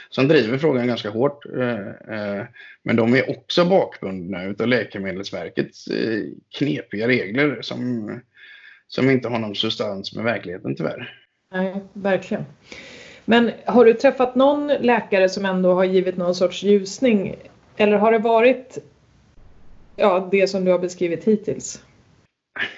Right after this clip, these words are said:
Speaker 1: Ja, jag har väl träffat läkare som, som, eh, har haft en vettig syn på cannabis som, som medicin.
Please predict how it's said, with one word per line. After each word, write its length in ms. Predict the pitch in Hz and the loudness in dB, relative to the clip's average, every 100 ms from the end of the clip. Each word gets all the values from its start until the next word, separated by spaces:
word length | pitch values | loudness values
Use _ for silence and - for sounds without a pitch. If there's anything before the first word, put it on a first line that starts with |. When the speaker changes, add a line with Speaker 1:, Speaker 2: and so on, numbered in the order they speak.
| - _ | -20 _
Speaker 1:
Ja, 360 | 98 110 113 87 110 104 _ | -10 -4 -2 -2 -6 -12 _
jag 100 | 107 | -4
har 100 | 117 | 0
väl 120 | 135 | 0
träffat 380 | 131 147 - 117 | 0 -2 -2 -4
läkare 460 | 131 110 - 90 107 | -2 -4 -6 -6 -4
som, 320 | 117 110 58 - | -4 -6 -8 -14
som, 280 | - 101 101 | -8 -6 -4
eh, 220 | 95 87 73 - | -6 -8 -10 -8
har 180 | 110 120 | -4 -2
haft 220 | 107 - | -2 -6
en 160 | 98 | -8
vettig 760 | 107 - - - 104 104 92 - - | -4 -6 -8 -12 -8 -6 -8 -10 -8
syn 480 | - 143 196 127 - _ | 0 2 2 -2 -8 _
på 380 | - 131 120 92 98 57 - | -6 -4 -4 -6 -14 -16 -8
cannabis 400 | 120 101 87 87 | -6 -6 -8 -8
som, 340 | - 85 71 - | -8 -10 -12 -12
som 200 | 82 85 | -10 -8
medicin. 520 | 87 - 160 120 | -8 0 2 2